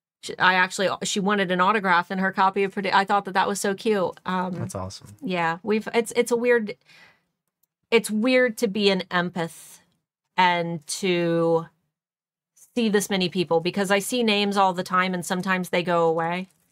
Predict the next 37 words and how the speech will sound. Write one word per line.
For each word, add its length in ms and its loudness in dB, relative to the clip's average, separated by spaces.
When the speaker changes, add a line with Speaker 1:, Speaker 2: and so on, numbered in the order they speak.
Speaker 1:
You 100 0
know, 140 4
sometimes 600 -2
we're 340 -2
just 300 -4
someone's, 840 -2
uh, 400 2
someone's 420 0
little, 380 2
their 240 0
hobby 480 4
or 240 0
their 160 2
phase, 720 0
you 260 -2
know, 220 0
they, 200 0
they 320 -4
take 220 -4
a 140 -16
few 180 -2
months 240 -2
where 100 0
they 140 2
watch 300 4
our 100 0
content 560 -2
and 80 -4
we 80 -2
get 160 -2
familiar 380 -2
with 160 -4
them 180 0
and 100 -2
then 100 -2
they 100 2
disappear. 580 -2